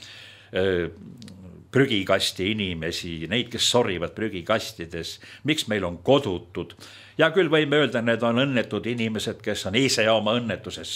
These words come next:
süüdi. Ja ometigi, kus on kaastunne, empaatia, halastus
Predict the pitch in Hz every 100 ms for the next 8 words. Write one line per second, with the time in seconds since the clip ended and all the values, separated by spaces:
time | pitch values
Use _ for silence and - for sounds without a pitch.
0 | - 123 110 95 95 85 - - - -
1 | - - - 117 175 185 - 147 139 127
2 | 117 - - - - _ - 151 - 165
3 | 156 131 123 - _ 131 113 82 - -
4 | 85 80 76 76 113 113 - 151 135 87
5 | - - 73 69 - 117 139 104 - -
6 | 85 78